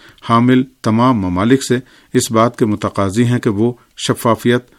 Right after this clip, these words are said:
دوبارہ ایٹمی ہتھیار نہ بنانے اور بین الاقوامی نگرانی میں اپنے تمام ایٹمی ہتھیاروں کی نابودی پر مبنی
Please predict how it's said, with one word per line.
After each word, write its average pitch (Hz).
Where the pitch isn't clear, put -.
دوبارہ 117
ایٹمی 110
ہتھیار 107
نہ 90
بنانے 110
اور 117
بین 110
الاقوامی 120
نگرانی 98
میں 113
اپنے 113
تمام 131
ایٹمی 117
ہتھیاروں 104
کی 117
نابودی 95
پر 107
مبنی 92